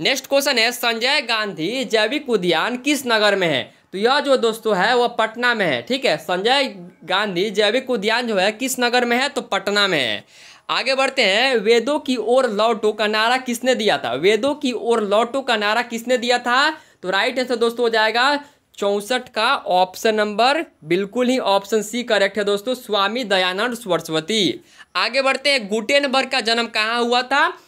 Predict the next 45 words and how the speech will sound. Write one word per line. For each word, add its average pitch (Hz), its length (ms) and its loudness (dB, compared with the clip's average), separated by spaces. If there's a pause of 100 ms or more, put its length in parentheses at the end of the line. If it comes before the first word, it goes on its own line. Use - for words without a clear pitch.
(120)
गुटेनबर्ग 226 600 0
का 226 120 0
जन्म 214 220 0
कहाँ 233 260 4
हुआ 240 140 2
था 240 100 0
दोस्तों? 240 440 4 (260)
तो 202 60 -8
सही 226 240 2
जवाब 226 240 4
हो 214 80 0
जाएगा, 226 480 2 (260)
यहाँ 180 380 0
पे 226 80 2
आपको 208 320 0
बताना 202 420 0
है 262 140 0
गुटेनबर्ग 214 600 -2
का 233 100 2
जन्म 214 300 -2
कहाँ 214 340 0
हुआ 208 240 0
था। 202 260 0
इसका 190 340 -2
भी 220 140 -2
आंसर 214 200 -2
आप 202 140 -2
जल्दी 196 220 0
से 220 120 -6
कमेंट 214 300 -2
में 214 120 -4
करिए, 220 380 0 (320)
कुछ 233 220 -6
क्वेश्चन 220 280 0
आपको 214 260 -2
होमवर्क 202 400 0
भी 196 60 2
देते 185 220 -2
हैं, 175 60 2
आप 190 120 -2
लोग 208 100 -4
कमेंट 220 300 -2
कीजिए 208 240 -4
इसका 202 220 -4
आंसर। 143 340 -4